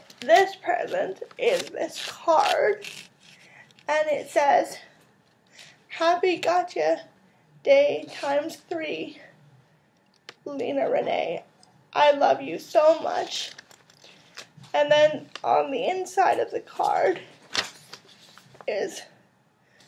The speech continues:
her second present. And her second present is a big surprise to her and to all of you.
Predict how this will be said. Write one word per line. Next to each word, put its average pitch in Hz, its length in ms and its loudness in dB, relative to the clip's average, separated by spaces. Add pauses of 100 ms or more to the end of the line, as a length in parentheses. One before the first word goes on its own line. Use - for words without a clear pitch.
(260)
her 359 220 -4
second 359 500 2
present. - 800 -4 (3000)
And 311 160 4
her 349 240 0
second 370 640 0
present - 720 -6 (1700)
is - 160 -4
a 277 80 -2
big - 280 -2
surprise 349 680 4
to 294 120 -12
her 381 460 -2 (340)
and 330 200 -2
to 381 160 -2 (100)
all 302 220 2
of 359 160 0
you. - 420 -8